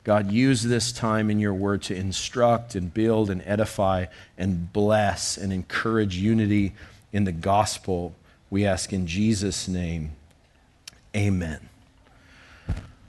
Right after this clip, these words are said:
Well, church is weird these days, isn't it? It's sort of like tailgating. It's sort of like a day at the park.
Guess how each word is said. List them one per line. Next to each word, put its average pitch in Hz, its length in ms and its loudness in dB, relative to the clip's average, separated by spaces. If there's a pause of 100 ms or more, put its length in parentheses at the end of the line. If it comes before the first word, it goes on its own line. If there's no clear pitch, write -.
(440)
Well, 135 120 4
church 190 400 2
is 113 120 2
weird 117 480 4 (200)
these 117 260 2
days, 117 680 0 (480)
isn't 120 300 2
it? - 400 2 (1800)
It's - 120 -10
sort 123 280 0
of 117 140 0
like 113 520 2
tailgating. 127 880 2 (460)
It's - 220 -10
sort 123 240 2
of 110 140 2
like 120 240 4
a 123 60 0
day 117 240 4
at 117 120 2
the 120 60 -2
park. 135 880 4